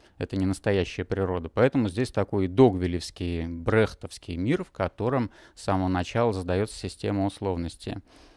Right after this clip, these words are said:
Ну и другие тоже вот такие очень важные моменты сразу нужно заметить, которые будут ключами для понимания фильма. Фильм, конечно же, о каком-то квартете взаимоотношений, но мы видим только всегда две грани, только двух действующих лиц.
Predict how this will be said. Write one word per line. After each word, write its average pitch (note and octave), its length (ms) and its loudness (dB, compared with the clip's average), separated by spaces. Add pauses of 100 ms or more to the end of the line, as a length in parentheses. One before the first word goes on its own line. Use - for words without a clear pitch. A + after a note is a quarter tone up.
(160)
Ну C#3 140 6
и E3 80 4
другие C3+ 420 4
тоже F#2+ 240 0
вот F2+ 160 0
такие F#2+ 240 -2
очень G2 200 -2
важные F#2+ 340 4
моменты G2 360 0
сразу F#2 320 0
нужно F2+ 260 -4
заметить, A2+ 460 -4
которые A2 360 -2
будут G2+ 240 -4
ключами A2+ 380 -2
для F#2 140 -4
понимания F#2 540 -2
фильма. F2 380 -6 (600)
Фильм, C#3 320 4
конечно A#2 520 4
же, G#2+ 120 4
о G2 40 2
каком-то G#2+ 380 -2
квартете A2 640 2
взаимоотношений, G2+ 880 0
но F#2 120 0
мы A#2 140 2
видим B2+ 280 0
только A#2+ 260 0
всегда G#2+ 400 2
две G2 240 2
грани, F2 360 0
только F#2+ 320 -2
двух G2+ 360 -2
действующих F#2 640 -8
лиц. F2+ 300 -6